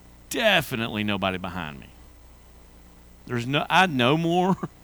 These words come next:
<laughs> right? I've lived longer than a lot of you. I've been a pastor for thirty years. I know more than a lot of you. I've sinned against more knowledge.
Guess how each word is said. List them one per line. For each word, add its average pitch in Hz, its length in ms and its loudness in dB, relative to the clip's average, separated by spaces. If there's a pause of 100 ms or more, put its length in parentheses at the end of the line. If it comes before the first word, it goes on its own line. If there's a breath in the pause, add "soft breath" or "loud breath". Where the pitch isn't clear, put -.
<laughs> - 300 -14
right? 165 420 4
I've 135 180 -2
lived 135 260 0
longer 185 480 4
than 196 120 -2
a 190 80 2
lot 190 180 4
of 180 80 0
you. 180 380 4
I've 120 140 0
been 123 100 0
a 107 60 -4
pastor 156 420 2
for 139 80 -10
thirty 151 300 0
years. 175 400 4
I 131 60 0
know 147 240 2
more 190 220 4
than 185 120 0
a 185 80 0
lot 185 140 2
of 170 80 -4
you. 175 180 2
I've 139 100 0
sinned 151 200 -4
against 135 260 -6
more 131 180 -4
knowledge. 202 640 -2